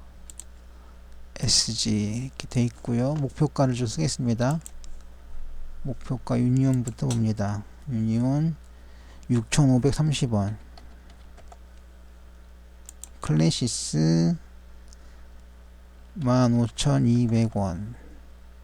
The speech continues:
에스지 삼천육백오십 원,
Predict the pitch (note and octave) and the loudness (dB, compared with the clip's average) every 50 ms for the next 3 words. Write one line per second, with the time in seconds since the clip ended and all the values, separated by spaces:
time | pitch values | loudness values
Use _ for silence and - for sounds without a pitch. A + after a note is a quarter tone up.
0 | - - - - - - - - - D3+ D3+ - - - C#3+ C3+ A#2 A2+ - C#3 | -20 -20 -20 -20 -18 -18 -10 -4 0 0 0 2 2 2 4 2 2 4 4 4
1 | C#3+ D3+ D#3 D#3+ E3+ E3+ F3 - - - - - - - - - - - - - | 4 6 6 6 6 4 4 0 -4 -12 -20 -20 -20 -20 -20 -20 -20 -20 -20 -20
2 | - - - - - - - - - - - - - - - - - - - - | -20 -20 -20 -20 -20 -20 -20 -20 -20 -20 -20 -20 -20 -20 -20 -20 -20 -20 -16 -4
3 | - - D#3+ E3 E3 - - F3 D3 B2+ B2 A2+ - - - C#3 C#3 C3 B2 A#2 | 0 2 4 4 4 6 6 6 8 6 6 4 2 2 2 4 4 4 4 4
4 | A#2 A#2+ A2+ - - C#3 A#2 A2+ G#2+ G2+ G2 F2+ F#2 | 4 4 4 2 2 0 0 2 0 0 0 -2 -4